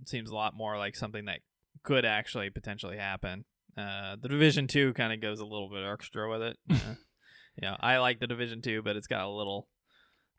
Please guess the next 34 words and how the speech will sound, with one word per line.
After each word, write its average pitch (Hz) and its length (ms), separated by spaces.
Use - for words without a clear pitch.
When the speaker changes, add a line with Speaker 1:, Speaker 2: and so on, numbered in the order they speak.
Speaker 2:
Lo- 123 60
Speaker 1:
extraness 131 560
to 139 200
its 120 160
story 127 460
where 120 100
I'm 113 100
like, 104 280
"Really? 175 420
Speaker 2:
A 175 60
little 123 240
bit 117 180
too 123 140
much. 117 180
Speaker 1:
Really? 135 380
We 120 80
shot 123 240
down 123 180
Air 127 160
Force 123 320
One? 123 400
Really? 120 420
Uh, - 440
okay. - 180
Okay." 123 340
<laughs> - 680
Speaker 2:
Like, 101 220
all 120 320
right. 185 300
Speaker 1:
Sure. 110 400
Why 131 300
not? 117 280
<laughs> - 60
It's, 156 580